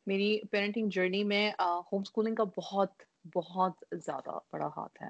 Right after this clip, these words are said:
معاذ، مطلب، um, اس سے پہلے میں بڑی ریگولر سی پیرنٹ تھی۔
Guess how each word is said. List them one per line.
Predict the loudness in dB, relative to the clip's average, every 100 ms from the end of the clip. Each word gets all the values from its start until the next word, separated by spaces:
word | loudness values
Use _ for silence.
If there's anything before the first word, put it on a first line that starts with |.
| -8
معاذ، | -8 -8 -10 -14
مطلب، | -8 -6 -6 -10 -20 -20 -20 -16 -6
um, | -4 -4 -6 -6 -8 -12 _ _
اس | 6 8
سے |
پہلے | 12 12 10
میں | 6
بڑی | 4 4
ریگولر | 4 4 4
سی | 2 0
پیرنٹ | -2 -6 -10
تھی۔ | -10 -12